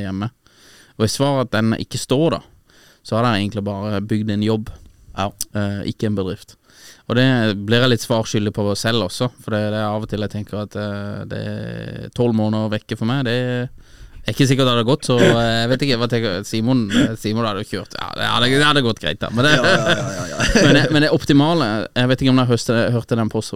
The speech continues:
Speaker 1: podcasten med Gustav, eh, han som drev med varmepumpen,
Speaker 2: Ja.
Speaker 1: selger varmepumper.
Speaker 2: Mm.
Speaker 1: Brukt enormt mye tid og krefter på å bygge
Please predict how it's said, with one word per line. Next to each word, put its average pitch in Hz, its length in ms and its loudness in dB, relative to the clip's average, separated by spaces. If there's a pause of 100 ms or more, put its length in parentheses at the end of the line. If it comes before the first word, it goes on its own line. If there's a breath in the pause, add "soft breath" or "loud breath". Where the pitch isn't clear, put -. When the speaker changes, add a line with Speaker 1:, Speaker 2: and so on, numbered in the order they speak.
Speaker 1:
podcasten 117 480 -2
med 107 120 2
Gustav, 127 420 0 (320 loud breath)
eh, 101 520 -4
han 107 180 -4
som 101 280 -4
drev 101 200 -6
med 98 360 -6
varmepumpen, 110 680 -2 (220)
Speaker 2:
Ja. 101 80 -4 (260 loud breath)
Speaker 1:
selger 120 260 2
varmepumper. 104 680 -2 (180)
Speaker 2:
Mm. 104 140 -4 (160)
Speaker 1:
Brukt 139 260 0
enormt 156 720 2
mye 123 160 0
tid 117 240 0
og 117 80 -2
krefter 135 480 -4
på 123 100 0
å 113 60 0
bygge 113 240 0